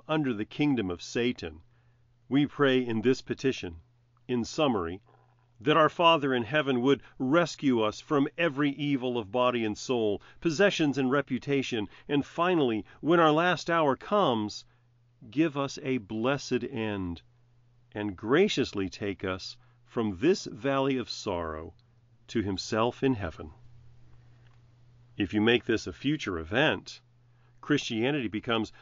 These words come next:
nothing more than a race to the end, which is why so many Christians talk about life in heaven more than life today. If you see God delivering you from evil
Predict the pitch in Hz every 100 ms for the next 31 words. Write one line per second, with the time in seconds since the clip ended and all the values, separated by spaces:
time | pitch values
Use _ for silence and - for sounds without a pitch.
0 | - 113 127 151 - 139 127 143 165 139
1 | 123 113 110 127 165 170 - 160 165 170
2 | 202 117 82 - _ _ _ _ _ _
3 | _ _ _ - 113 110 113 98 113 113
4 | 107 95 - - - 147 151 143 - 113
5 | 123 127 123 _ - 117 - 104 95 92
6 | - - 127 127 - 123 120 110 104 110
7 | 123 139 - - 117 92 - 170 101 92
8 | 92 _ _ _ _ - 101 127 117 98
9 | 110 107 92 87 85 - 107 113 120 104
10 | 85 87 - _ _ _ _ _ _ _
11 | _ _ - _ _ _ 113 104 117 104
12 | - 175 139 123 110 101 92 - 110 120
13 | 101 120 170 196 123 98 101 - 107 104
14 | 107 110 98